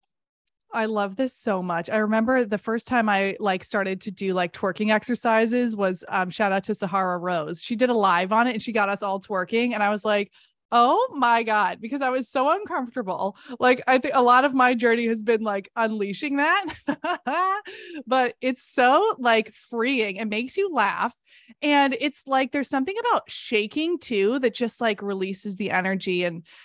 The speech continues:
um, I'm sure this is a shamanic practice too, is shamanic shaking. And, and it also reminds me of the release that kinda happens in a big, uh, yoga hip opener pose or something to kinda release that,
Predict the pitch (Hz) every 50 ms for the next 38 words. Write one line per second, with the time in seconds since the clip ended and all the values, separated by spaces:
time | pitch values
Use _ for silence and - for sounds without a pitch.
0 | - - - - 202 196 190 185 185 185 185 185 185 - 202 202 190 - 226 208
1 | 190 202 190 - 208 175 - 185 180 175 170 170 - - - - - 208 196 196
2 | 196 196 190 - 214 196 185 - 190 - - 240 233 214 190 - - - 196 185
3 | 190 190 185 175 - - - - 202 226 302 - - 190 156 147 160 180 175 -
4 | - - - - - _ _ _ 240 226 220 214 214 208 208 208 208 208 202 -
5 | 262 269 262 208 269 359 - - 480 466 440 349 294 254 247 254 254 247 254 247
6 | 220 190 185 202 190 196 196 185 190 202 208 214 208 - - - 196 - - -
7 | 208 202 196 202 190 185 185 - 202 202 185 196 185 185 170 - 196 196 196 190
8 | 185 175 185 175 175 170 175 - - 185 190 196 196 196 185 196 185 180 175 175
9 | 175 - _ _ _ _ - 196 220 233 - - 202 202 - 196 190 185 170 165
10 | - 196 190 190 190 185 175 196 175 - 196 185 175 - 190 170 160 170 160 -
11 | 190 - - 202 190 190 185 180 185 180 180 196 196 170 - - - 180 160 147
12 | -